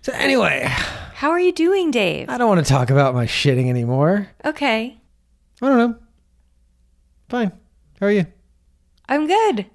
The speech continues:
Speaker 2: I
Speaker 1: Okay.
Speaker 2: went and saw Peter Hook and the Light last night.
Speaker 1: Okay. Some non-skating content.
Speaker 2: I know.
Speaker 1: Wow.
Speaker 2: Al-, although I did end the
Speaker 1: No,
Speaker 2: n-
Speaker 1: stay on
Speaker 2: Okay.
Speaker 1: Peter Hook, please.
Speaker 2: Okay, saw Peter Hook and the Light. It was a very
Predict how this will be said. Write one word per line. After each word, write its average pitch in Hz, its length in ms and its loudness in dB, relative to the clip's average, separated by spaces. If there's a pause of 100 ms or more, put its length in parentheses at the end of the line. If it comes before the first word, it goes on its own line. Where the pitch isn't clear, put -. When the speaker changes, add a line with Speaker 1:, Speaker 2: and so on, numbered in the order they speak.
Speaker 2:
I - 100 2
Speaker 1:
Okay. 233 80 2
Speaker 2:
went 240 200 2
and 240 160 -6
saw 220 140 0
Peter 233 300 -4
Hook 240 200 -4
and 196 120 -4
the 180 80 -6
Light 165 280 -4
last 208 300 -8
night. 302 380 -4
Speaker 1:
Okay. 220 800 4
Some 151 240 2
non-skating 247 800 4
content. 143 800 0
Speaker 2:
I 440 300 -2
know. 587 640 2
Speaker 1:
Wow. 220 600 4
Speaker 2:
Al-, 104 80 -8
although 240 200 2
I 226 80 2
did 226 200 -2
end 226 200 0
the 226 80 2
Speaker 1:
No, 240 60 4
Speaker 2:
n- 220 160 -4
Speaker 1:
stay 330 300 2
on 339 160 6
Speaker 2:
Okay. 302 180 4
Speaker 1:
Peter 330 140 4
Hook, 220 260 0
please. 147 380 2
Speaker 2:
Okay, 233 300 0
saw 185 180 -8
Peter 190 340 -8
Hook 214 180 -10
and 254 100 -8
the 311 60 -6
Light. 254 220 0
It - 40 -4
was 202 100 -2
a 202 80 0
very 220 840 0